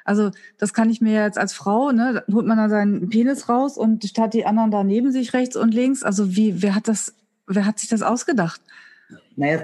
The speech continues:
Speaker 2: es gibt ja wahrscheinlich solche und solche Pissoirs. Ich weiß nicht, was du jetzt so vor Augen hast, aber so das, was du an der Wand hast, immer so einzeln, da steht ja schon jeder für sich. Und manchmal gibt's auch eine Trennwand dazwischen, so dass man sich
Speaker 1: Ja,
Speaker 2: eben
Speaker 1: okay.
Speaker 2: nicht sieht und so. Also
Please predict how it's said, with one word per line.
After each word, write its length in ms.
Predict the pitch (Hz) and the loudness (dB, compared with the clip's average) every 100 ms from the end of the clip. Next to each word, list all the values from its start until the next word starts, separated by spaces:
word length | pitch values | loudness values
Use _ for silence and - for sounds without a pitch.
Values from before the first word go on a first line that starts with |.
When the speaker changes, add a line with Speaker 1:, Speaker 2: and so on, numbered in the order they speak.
| - | -2
Speaker 2:
es 60 | |
gibt 220 | 196 190 - | -2 0 0
ja 160 | 165 | 2
wahrscheinlich 500 | 170 160 170 170 156 | 0 0 0 2 0
solche 320 | 143 175 185 | 0 0 0
und 140 | 151 135 | 0 2
solche 300 | 156 226 170 | 0 2 0
Pissoirs. 520 | - 151 151 135 143 | 0 0 2 0 0
Ich 140 | 139 139 | -2 0
weiß 200 | 151 160 | -2 0
nicht, 120 | 143 | -2
was 160 | 147 - | -2 0
du 100 | 160 | 0
jetzt 180 | 151 - | 0 0
so 120 | 151 | -2
vor 200 | - 135 | 0 0
Augen 320 | 143 190 139 | 0 0 0
hast, 300 | 127 180 - - - - - | 0 -2 -4 -12 -12 -12 -8
aber 240 | 147 151 147 | -2 0 2
so 140 | 160 | 0
das, 220 | 151 151 | 0 0
was 140 | 165 - | -2 -2
du 80 | - | -2
an 140 | 165 | 0
der 160 | 147 120 | 0 0
Wand 260 | 165 175 | 0 0
hast, 280 | 185 185 - - - - | 0 0 -4 -14 -8 -2
immer 220 | 160 151 | 0 0
so 180 | 151 - | 0 0
einzeln, 580 | 151 156 170 185 185 180 - | 0 0 2 0 0 -4 -6
da 100 | 127 | -4
steht 280 | - 156 190 | 0 0 0
ja 80 | 165 | -2
schon 220 | - 123 | -2 0
jeder 280 | 117 113 113 | 0 0 -2
für 160 | - | -2
sich. 200 | 113 120 - - | -2 -2 -4 -6
Und 80 | 139 | 0
manchmal 340 | 131 170 147 135 | 0 0 0 0
gibt's 200 | 160 - | -2 -2
auch 140 | 139 | 0
eine 160 | 143 139 | 0 0
Trennwand 480 | 143 160 165 175 | -2 0 0 0
dazwischen, 500 | 185 180 180 185 175 165 | 0 0 -2 0 0 0
so 120 | 156 | 0
dass 220 | 147 - | 0 -2
man 140 | 143 139 | 0 0
sich 160 | 139 | 0
Speaker 1:
Ja, 80 | 156 | 0
Speaker 2:
eben 160 | 151 139 | 0 0
Speaker 1:
okay. 100 | 143 | 0
Speaker 2:
nicht 300 | 147 98 - | -2 -4 0
sieht 300 | 190 220 170 | 0 0 -2
und 200 | 175 175 | -2 0
so. 280 | 180 180 | 0 0
Also 420 | 170 147 156 151 | -2 0 2 0